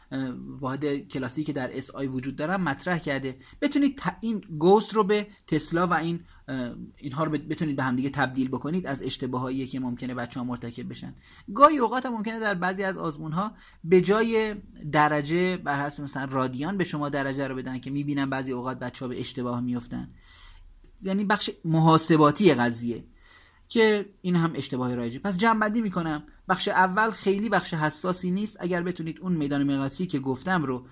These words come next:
حالت‌های مختلفش رو رسم کنید، کاملاً دیگه بل-، یاد گرفتید این بخش رو. بخش اون، اه، نیرویی که به بار وارد می‌شه،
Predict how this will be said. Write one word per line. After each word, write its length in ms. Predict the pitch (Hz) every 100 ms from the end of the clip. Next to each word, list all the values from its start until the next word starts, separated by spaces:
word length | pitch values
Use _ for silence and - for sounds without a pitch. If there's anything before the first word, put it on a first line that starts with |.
| -
حالت‌های 380 | 139 143 139 139
مختلفش 380 | 131 139 135
رو 140 | 143 139
رسم 200 | 147 -
کنید، 240 | 202 240
کاملاً 360 | - 151 147 143
دیگه 220 | 135 135
بل-، 280 | 123 151 143
یاد 220 | 160 214
گرفتید 380 | 202 185 180 175
این 120 | 170
بخش 280 | 165 160 -
رو. 120 | 165 - - -
بخش 220 | 269 254 220
اون، 260 | 202 196 - - -
اه، 200 | 156 151 139 - - - - - _
نیرویی 400 | 151 156 156 226
که 100 | -
به 100 | 151
بار 240 | 135 147 139
وارد 320 | 143 143 147
می‌شه، 380 | 151 214 196